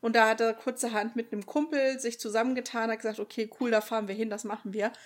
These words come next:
Und dann ist halt, äh, während dieses Ferienjobs, <clears throat> Entschuldigung, ähm, hatten sie,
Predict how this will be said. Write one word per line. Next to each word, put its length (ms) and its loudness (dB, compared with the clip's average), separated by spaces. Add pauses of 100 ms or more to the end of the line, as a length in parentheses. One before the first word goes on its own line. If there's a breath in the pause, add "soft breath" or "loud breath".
(400 soft breath)
Und 160 -4
dann 140 0
ist 160 -2
halt, 200 2
äh, 320 4
während 320 2
dieses 360 -4
Ferienjobs, 960 0 (140)
<clears throat> 120 0
Entschuldigung, 720 6 (1040)
ähm, 320 0
hatten 300 2
sie, 260 -2